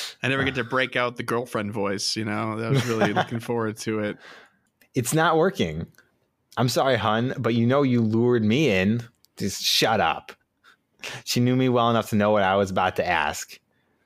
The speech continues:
Speaker 2: "Will you marry me?" I had snuck the box and engagement ring out of my pocket and hid it behind her phone to get it open to ask. Needless to say, she said yes. That's fantastic.
Speaker 1: That is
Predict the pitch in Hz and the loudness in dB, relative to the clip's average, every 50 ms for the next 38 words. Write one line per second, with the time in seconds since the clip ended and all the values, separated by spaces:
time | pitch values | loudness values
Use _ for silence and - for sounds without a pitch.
0 | _ _ _ _ - 98 104 113 123 131 127 120 117 117 127 135 143 147 151 151 | _ _ _ _ -2 0 0 2 2 2 4 4 4 4 2 2 2 0 0 0
1 | 160 165 160 - - _ _ _ _ _ _ _ - - 113 117 110 - 131 131 | 0 0 -2 -6 -14 _ _ _ _ _ _ _ -2 -2 0 0 0 0 0 0
2 | 127 - 131 107 110 107 113 120 120 - - 117 110 107 101 101 107 113 113 117 | 0 0 -2 0 0 0 0 0 0 0 0 0 0 2 2 2 2 2 2 2
3 | 104 101 104 90 101 107 107 107 104 101 - - 95 98 95 - - 107 104 87 | 2 2 2 2 2 2 2 0 0 -2 -2 -2 -2 -2 0 0 0 2 2 2
4 | 73 92 90 85 - - 120 120 117 110 98 101 - 110 107 107 107 104 95 - | 2 0 -2 -2 -2 0 0 2 2 0 0 -2 -2 0 0 0 0 -2 -2 0
5 | - 110 104 92 87 85 90 87 92 92 90 90 95 95 98 92 98 92 87 - | 0 0 0 0 -2 -2 -2 -2 0 0 2 2 2 2 0 0 -2 -2 -2 -2
6 | - 85 82 76 73 - - - - - _ _ _ _ _ _ _ _ _ _ | -2 -2 -2 -2 -4 -6 -10 -14 -16 -18 _ _ _ _ _ _ _ _ _ _
7 | _ _ _ _ _ _ _ - 107 120 135 139 123 - 135 113 - - 131 120 | _ _ _ _ _ _ _ 0 2 2 2 2 2 0 -2 -4 -2 0 2 2
8 | 117 117 117 117 - 113 - - 101 85 85 80 - - - - - - - - | 2 2 0 0 -2 -2 0 0 0 -2 -2 -6 -8 -8 -8 -8 -8 -10 -10 -14
9 | _ _ _ _ _ _ - _ _ _ - - 120 104 92 92 90 - - - | _ _ _ _ _ _ -20 _ _ _ -12 -6 -2 0 0 0 0 -2 -6 -10
10 | - - 95 82 80 78 - - - 78 - - - - - 175 156 151 135 120 | -6 -4 -4 -4 -4 -6 -8 -8 -10 -8 -8 -10 -6 -4 -4 -2 -2 -2 -4 -4
11 | - - | -6 -12